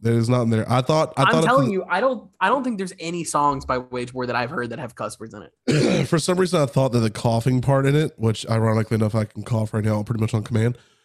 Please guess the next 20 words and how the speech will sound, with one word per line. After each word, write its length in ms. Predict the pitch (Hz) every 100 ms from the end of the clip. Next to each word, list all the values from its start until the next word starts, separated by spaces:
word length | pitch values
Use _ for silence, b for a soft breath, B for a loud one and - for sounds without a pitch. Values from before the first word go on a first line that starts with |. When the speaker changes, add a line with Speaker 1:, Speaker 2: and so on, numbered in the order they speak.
| b
Speaker 1:
Uh, 280 | 123 123 107 - b b b b b _ 370
<clears throat> 640 | 202 349 196 175 120 107 - -
um, 540 | 117 113 101 98 98 _ _ _ _ _ _ _ _ -
and 200 | 117 120
wh-, 60 | 113
what 100 | 120
I 40 |
mean 140 | 117 113
by 80 |
that 120 | 104 104
is 100 | 107
a 60 |
really 200 | 104 101
good 200 | 104 101
cough, 260 | - 101 104
not, 140 | 104
like, 140 | 101 104
a 40 |
little 220 | 104 107
fake, 180 | 107 101